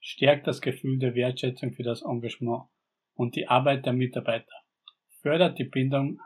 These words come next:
ans Unternehmen sowie eine geringe Fluktu-, Fluktu-, Fluktuation. Sam Walton praktizierte diese Regel bei Walmart, indem er seinen Mitarbeitern Aktienoptionen gewährte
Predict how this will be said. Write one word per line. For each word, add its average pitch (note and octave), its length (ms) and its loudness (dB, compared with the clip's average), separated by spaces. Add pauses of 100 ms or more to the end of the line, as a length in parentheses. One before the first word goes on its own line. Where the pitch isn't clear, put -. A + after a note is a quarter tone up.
ans A#2 240 -2
Unternehmen C3 800 -2 (220)
sowie C#3+ 480 -4 (260)
eine A#2+ 360 2 (180)
geringe B2+ 640 0 (240)
Fluktu-, B2 480 -6 (460)
Fluktu-, C3 500 -4 (480)
Fluktuation. C3 840 0 (1900)
Sam F3 300 4
Walton D#3+ 500 2
praktizierte D3 680 2
diese C3+ 220 0
Regel B2+ 280 4
bei B2 200 2
Walmart, A#2+ 440 0 (260)
indem C#3+ 400 0
er C#3+ 300 4 (100)
seinen B2+ 380 2
Mitarbeitern C#3 640 2
Aktienoptionen D3 920 0
gewährte B2+ 640 2